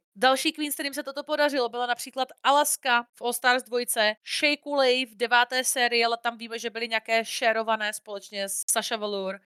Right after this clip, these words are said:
Trinity the Tuck v All Stars čtyři, Gigi Goode v sérii dvanáct. No a pokud bychom mrkli do zahraničí, tak máme Envy Peru v Drag Race Holland a Bimini Bon Boulash Drag Race U K, druhá série.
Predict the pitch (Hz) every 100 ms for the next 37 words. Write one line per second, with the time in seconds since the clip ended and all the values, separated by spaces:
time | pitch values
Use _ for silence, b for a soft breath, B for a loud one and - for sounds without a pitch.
0 | - 285 311 320 302 294 269 254 - 233
1 | 247 - 240 233 - 226 214 208 - 180
2 | - 247 226 269 262 233 226 - - 233
3 | 226 226 220 214 208 196 202 - b _
4 | _ 254 247 247 - 208 240 262 240 240
5 | - 254 226 220 185 - 208 277 294 277
6 | 269 - 240 - 247 233 233 226 220 -
7 | 240 247 247 233 220 208 214 185 190 220
8 | 214 214 202 208 202 202 - 190 220 220
9 | 208 202 202 196 196 185 185 - 185 196
10 | 185 190 180 - 185 185 - 190 180 180
11 | _ _ - 160 156 156 - 170 165 156